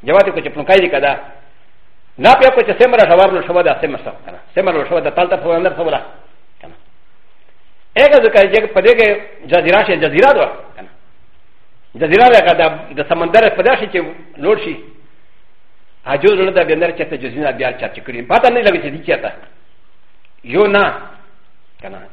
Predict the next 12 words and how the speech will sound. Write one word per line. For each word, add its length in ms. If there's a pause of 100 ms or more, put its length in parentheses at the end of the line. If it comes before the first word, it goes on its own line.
یره 200
په 120
سلا 380
به 140
جزیره 600 (800)
په 60
خپل 200
خپل 280
ټیمه 240
باندې 340
کنه. 160 (600)
ورکېږي. 480